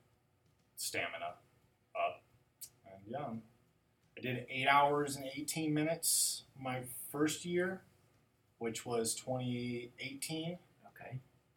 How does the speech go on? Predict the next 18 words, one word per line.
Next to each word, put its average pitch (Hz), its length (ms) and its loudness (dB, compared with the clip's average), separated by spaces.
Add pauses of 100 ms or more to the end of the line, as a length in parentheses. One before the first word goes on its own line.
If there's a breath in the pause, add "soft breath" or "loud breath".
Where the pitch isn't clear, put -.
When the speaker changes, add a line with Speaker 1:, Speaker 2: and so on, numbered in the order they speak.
(120)
Speaker 1:
And 104 220 0
that 117 180 4
was - 160 0
still 135 280 0
good 135 260 0
for, 127 120 -8
like, 120 180 -4
a 113 40 -6
top - 380 -4
twenty 135 400 -6
percent 135 340 -8 (240)
finish. 156 520 -6 (260)
Speaker 2:
Mm-hmm. 117 220 -6 (200)
Speaker 1:
So 104 220 -8
this, 104 420 -6
this 104 240 -8
year 101 240 -4
I'm 95 200 -2